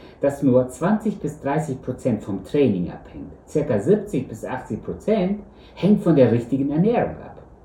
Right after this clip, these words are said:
Muskeln können nur aufgebaut werden, wenn der Körper die richtigen Nährstoffe sowie Eiweiß, Fett, Mineralien, Kohlenhydrate und auch Wasser hat. Nur dann kannst du fit bleiben. Dummerweise ist das auch nicht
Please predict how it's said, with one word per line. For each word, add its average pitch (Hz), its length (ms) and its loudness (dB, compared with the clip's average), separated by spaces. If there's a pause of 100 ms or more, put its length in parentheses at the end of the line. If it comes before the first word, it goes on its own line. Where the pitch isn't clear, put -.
(500)
Muskeln 190 440 4
können 131 300 6
nur 269 300 6
aufgebaut 107 600 2
werden, 147 260 2
wenn 135 140 2
der 127 160 2
Körper 202 420 0
die 120 140 0
richtigen 147 500 -2
Nährstoffe 156 600 2
sowie 85 300 -6 (360)
Eiweiß, 101 520 -2
Fett, 113 420 0
Mineralien, 104 760 -2
Kohlenhydrate 104 880 -2
und 156 180 2
auch 113 180 2
Wasser 113 440 -2 (160)
hat. - 140 -18 (1600)
Nur 147 240 2
dann 220 240 2
kannst 185 340 -6
du 165 140 -2
fit - 300 -10
bleiben. - 320 -12 (320)
Dummerweise 151 600 8
ist 143 160 -2
das 139 140 0
auch 131 180 -6
nicht 156 300 0